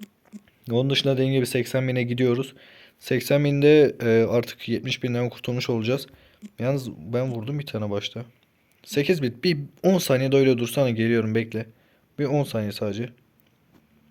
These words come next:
Tamam, çok güzel. Sekiz biti kestik bedavadan. Kill ve yük oldu bizim için. Şu artık şu kenarda. Aynen. Aynen kanka. Tamam, vurdun şu an beni.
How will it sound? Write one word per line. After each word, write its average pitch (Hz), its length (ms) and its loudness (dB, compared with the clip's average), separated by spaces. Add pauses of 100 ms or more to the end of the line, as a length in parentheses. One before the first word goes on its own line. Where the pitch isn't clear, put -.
(300)
Tamam, 123 360 2
çok 139 260 -2
güzel. 110 240 0 (180)
Sekiz 135 260 -4
biti 135 180 -4
kestik 131 460 -4
bedavadan. 120 560 2 (440)
Kill 127 260 2
ve 120 80 6
yük 123 280 0
oldu 107 240 2
bizim 107 180 -4
için. 139 300 -4 (1120)
Şu 156 200 6
artık 147 240 6
şu 143 120 -4
kenarda. 131 400 2 (160)
Aynen. 135 400 2 (300)
Aynen 131 240 0
kanka. 120 380 -4 (1040)
Tamam, 123 360 0
vurdun 120 300 -2
şu 127 180 0
an 110 100 0
beni. 113 200 -2